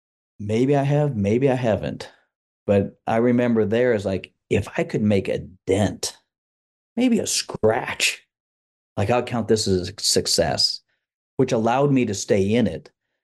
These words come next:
and not even thinking about the winning or losing. But it's just like, can you just make a little bit of a dent?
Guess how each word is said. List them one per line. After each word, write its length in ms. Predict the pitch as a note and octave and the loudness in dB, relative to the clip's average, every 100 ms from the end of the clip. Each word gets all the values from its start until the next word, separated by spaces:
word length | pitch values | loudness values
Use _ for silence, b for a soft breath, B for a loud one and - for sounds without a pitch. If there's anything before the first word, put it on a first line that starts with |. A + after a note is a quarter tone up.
| _ - | _ -6
and 120 | G#2+ | 0
not 200 | B2 C#3 | 2 2
even 200 | G2 F#2+ | 0 0
thinking 300 | C3 C3 G#2 | 2 2 2
about 240 | F#2+ F#2 | 2 2
the 80 | F#2+ | 2
winning 260 | G2 G#2 F#2 | 2 2 0
or 120 | E2+ | -2
losing. 520 | G2 B2 A2+ D#2+ F2+ | 2 2 2 -4 -4
But 160 | G#2 G2+ | 0 2
it's 160 | F#2+ | 2
just 200 | G2+ F#2+ | 0 0
like, 340 | F#2 F2+ - - _ _ | 0 0 -4 -20 _ _
can 180 | - C3 | -2 2
you 120 | C3 | 2
just 400 | G2 - C4 - | 0 -2 -2 2
make 200 | C#3 G#2+ | 0 0
a 80 | G2+ | -2
little 480 | - D2+ G#2 D#3+ E3+ | -6 -2 0 2 2
bit 180 | D#3 | 0
of 100 | D3 | 2
a 60 | D3 | 2
dent? 460 | C#3+ D3+ D3+ - | 0 0 -2 -10